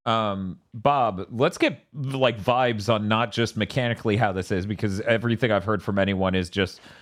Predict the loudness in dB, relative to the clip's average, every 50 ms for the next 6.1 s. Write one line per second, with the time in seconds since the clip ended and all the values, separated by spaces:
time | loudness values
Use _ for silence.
0 | -20 _ _ -2 0 0 0 2 2 2 2 2 0 -2 0 0 0 0 -2 -2
1 | 0 0 0 0 0 -2 -2 -2 0 0 2 2 2 2 2 2 0 0 0 2
2 | 2 2 2 2 0 2 0 0 0 2 2 2 2 2 2 2 2 2 0 -2
3 | -6 0 0 2 2 2 2 2 4 4 2 2 0 0 0 0 0 0 0 2
4 | 2 2 0 0 2 4 4 4 2 0 -2 -2 -2 -2 -2 0 2 2 2 2
5 | 0 -4 -4 -2 2 2 4 4 2 0 0 2 2 4 4 4 4 2 2 0
6 | -2 -4